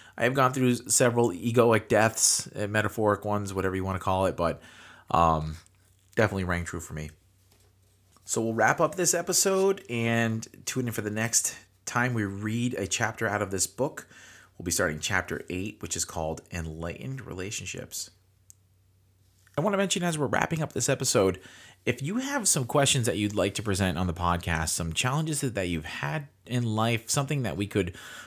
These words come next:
focus an episode on, um, if you have certain questions that,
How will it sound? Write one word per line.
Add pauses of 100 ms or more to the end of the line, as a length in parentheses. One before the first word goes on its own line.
focus
an
episode
on,
um,
if
you
have
certain
questions
that,